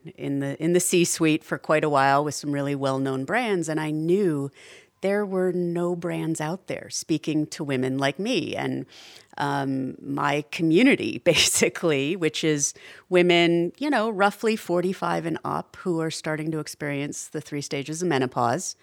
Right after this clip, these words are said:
A lot of people don't even know there are three stages: peri, meno, and postmenopause. A lot of people don't know that once you start menopause, you're in it for the rest of your life. So you could theoretically spend more than half your life being menopausal,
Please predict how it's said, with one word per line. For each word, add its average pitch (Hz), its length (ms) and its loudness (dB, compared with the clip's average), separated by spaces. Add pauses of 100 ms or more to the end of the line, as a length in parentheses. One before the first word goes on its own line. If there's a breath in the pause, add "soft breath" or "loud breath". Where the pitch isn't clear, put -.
(280 soft breath)
A - 20 -10
lot 135 120 0
of 147 40 -2
people 160 180 -4
don't 147 160 4
even 143 160 4
know 147 140 4
there 143 180 4
are 175 140 6
three 143 240 -2
stages: 123 640 -2 (260 soft breath)
peri, 143 540 2
meno, 135 460 2
and 139 180 -6
postmenopause. 127 1000 -6 (360 loud breath)
A 156 80 -8
lot 156 160 2
of 156 60 -4
people 156 240 -2
don't 147 220 -2
know 147 320 -2
that 139 200 -4
once 147 400 -6
you 147 360 -6 (460 loud breath)
start - 720 0
menopause, 147 640 -2
you're 180 160 0
in 220 120 0
it - 160 0
for - 120 -10
the 151 120 -4
rest 143 260 -4
of 139 60 -8
your 143 100 -6
life. 175 380 -8
So - 160 -8
you 285 80 -2
could - 160 -2
theoretically 175 600 0
spend 175 400 -2
more 147 160 -2
than 139 120 -8
half 151 440 -8
your 143 140 -6
life 131 480 -6
being 135 240 -6
menopausal, 131 760 -4